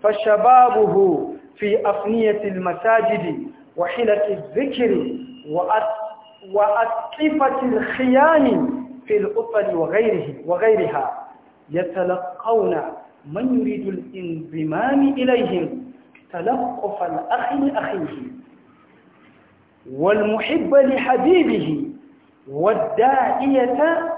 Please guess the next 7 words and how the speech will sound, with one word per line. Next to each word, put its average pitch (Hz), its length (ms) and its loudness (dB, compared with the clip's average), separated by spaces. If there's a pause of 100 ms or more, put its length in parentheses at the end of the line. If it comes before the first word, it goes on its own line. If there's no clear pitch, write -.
(400)
المخلص 233 760 0 (360)
لم-، 175 480 -8
لمدعو-، 196 840 -4
لمدعوه. 214 1400 -2 (1500)
فاعملوا 302 1040 4 (920)
على 269 360 4 (1400)
معانقة 202 1300 0